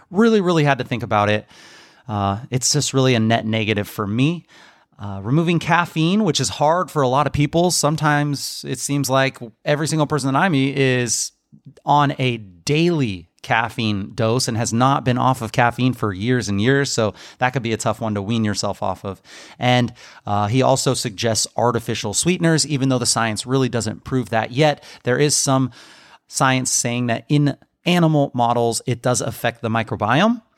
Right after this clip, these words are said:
but there's m-, more science that needs to be done and more studies that need to be done on that.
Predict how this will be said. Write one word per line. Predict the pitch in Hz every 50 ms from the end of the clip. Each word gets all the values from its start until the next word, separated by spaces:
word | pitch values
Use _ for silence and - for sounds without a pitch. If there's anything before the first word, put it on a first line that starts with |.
| - - - _ _
but | - 135 127 123 127
there's | - 120 110 90
m-, | 110 110 113 117 120 123 -
more | - 135 151 151 143 135
science | 123 - - 127 117 113 107 -
that | - 117
needs | 113 110 107 -
to | - 98
be | 107
done | 101 117 110 107 104 110
and | 113 107 107
more | 107 113 113 104
studies | - 120 107 107 92
that | 107
need | 107 104 101
to | 101
be | 101 98
done | - 98 98 104
on | 104 98 95 95 92 87
that. | 101 98 98 95 - _